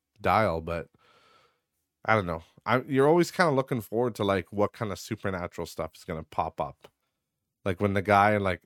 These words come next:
la-, like, Last Crusade, when the guy, like, ages rapidly after choosing the wrong g-, grail, it just turns into bones and <laughs> fucking blows away. Oh, like, that part's classic.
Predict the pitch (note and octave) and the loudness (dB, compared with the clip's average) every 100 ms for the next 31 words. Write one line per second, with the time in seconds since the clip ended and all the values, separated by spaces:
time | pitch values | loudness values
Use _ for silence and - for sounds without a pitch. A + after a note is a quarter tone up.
0 | - G2+ F#2+ - G#2+ G2+ G#2 A2 - A2 | -10 -2 -2 2 0 4 6 4 4 -2
1 | - G#2+ A2 G2+ G2+ G2 F#2 - F#2 G2 | 0 0 0 -2 2 2 2 -2 -2 0
2 | G2+ F#2+ G2 G2 G2 A2+ G#2 A2 G#2+ - | 0 0 4 4 4 2 2 4 4 0
3 | F#2+ - G#2 G#2 F#2+ F#2 F#2 F#2+ E2+ D#2 | -8 -4 -2 -2 -2 0 -2 -2 -6 -8
4 | F#2+ F#2+ F2+ G#2 A#2 - - - _ _ | -4 -2 2 2 0 -4 -20 -20 _ _
5 | - F2+ F2 - A2 G2+ F#2+ F#2+ D#2+ F#2 | -10 -6 -6 -2 2 2 0 -4 -2 -2
6 | G2 G#2 G2 F#2 F2+ - - A#2+ - C#3+ | 0 -2 -2 -2 -4 0 4 4 4 2
7 | G#2 G#2 G#2+ G2 F2+ F2+ F2+ A2 - - | 6 6 6 4 0 -2 -4 -6 -8 -20
8 | _ _ - G#2+ F#2+ F#2 F2 F2 _ - | _ _ -2 2 2 0 -2 -6 _ -8
9 | F#2 G2 - G2+ F2+ - - _ _ _ | 0 0 2 2 2 -4 -20 _ _ _
10 | - - A2+ A2 A2+ - D#2 - - | -20 2 4 4 2 0 -8 -10 -20